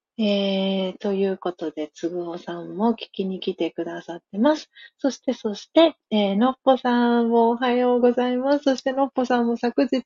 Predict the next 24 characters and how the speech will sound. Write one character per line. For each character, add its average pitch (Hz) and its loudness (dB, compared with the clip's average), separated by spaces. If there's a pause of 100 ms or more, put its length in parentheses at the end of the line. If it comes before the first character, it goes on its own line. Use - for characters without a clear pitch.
の、 214 2 (440)
あ 233 0
の、 214 2
配 220 0
信 220 0
で 226 2
は、 202 0
あ 214 -8
の、 202 -4
ス 214 -6
ジ 220 0
ャ 214 0
ー 208 -2
タ 202 -4
の 202 -4
こ 202 -4
と 202 2
を - 0
思 220 0
っ - -6
て 220 2
で 196 -4
す 196 -10
ね、 220 2